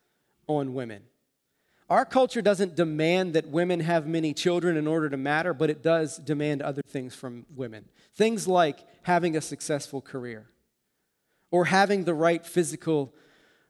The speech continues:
beauty, or, or having a sense of independence, or confidence,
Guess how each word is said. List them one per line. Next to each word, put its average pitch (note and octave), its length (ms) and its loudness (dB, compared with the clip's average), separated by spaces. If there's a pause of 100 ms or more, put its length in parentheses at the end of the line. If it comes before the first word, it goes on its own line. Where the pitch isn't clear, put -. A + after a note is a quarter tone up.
(180)
beauty, C3 480 0 (500)
or, F3 160 4
or F#3+ 160 4
having G#3+ 360 4
a - 20 4
sense F#3+ 400 0
of D#3+ 220 0
independence, F3+ 960 -2
or D#3+ 100 0
confidence, E3+ 920 -4